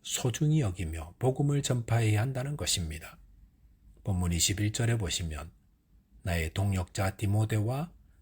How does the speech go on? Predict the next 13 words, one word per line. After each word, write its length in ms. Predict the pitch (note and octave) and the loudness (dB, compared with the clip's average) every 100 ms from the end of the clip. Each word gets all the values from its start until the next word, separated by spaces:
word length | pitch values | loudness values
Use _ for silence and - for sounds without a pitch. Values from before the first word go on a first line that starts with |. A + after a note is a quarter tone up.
| - | -6
나의 240 | E2+ D#2+ | -2 -2
친척 540 | - - A2 - A2 A2+ | 0 0 0 0 0 0
누기오와 680 | A2+ C3+ D3+ F2+ D#2 D#2+ - - - - _ | 2 4 4 2 -4 -8 -12 -20 -20 -20 _
야손과 760 | F#2+ E2+ - G2 F2+ G2+ B2 - | 0 2 2 0 0 2 0 0
소시바드가 920 | - - C#3+ D#3 C#3 B2+ B2 A#2 D3 | -4 0 2 2 0 -2 -2 -2 -2
너희에게 640 | D#3+ F2 E2 D#2 - E2 - - | -2 -2 0 -2 -4 -6 -8 -2
문안하느니라." 880 | B2 B2+ B2+ - A#2+ A2 G#2+ D3+ - | 0 2 0 0 2 4 2 0 -4
하였습니다. 680 | F2+ C#2+ - E2+ - - - - - - - - - - - - - - | -6 -2 -2 -2 -10 -14 -18 -20 -20 -18 -20 -20 -20 -20 -20 -20 -20 -6
기독교 460 | C#3+ C3+ - C3 | 0 2 2 0
구원의 640 | - G#2 F#2+ E2 D#2+ D#2+ - - - | 2 2 2 0 -4 -6 -10 -20 -8
전반적인 640 | - C3 D3+ C#3+ C#3 C#3 | -2 2 2 2 0 0
설명을 460 | C3+ G#2+ G2+ G#2 A2 | 0 2 2 0 0
마치고 540 | E2+ D#2 - E2+ - | -2 -2 -2 -4 -6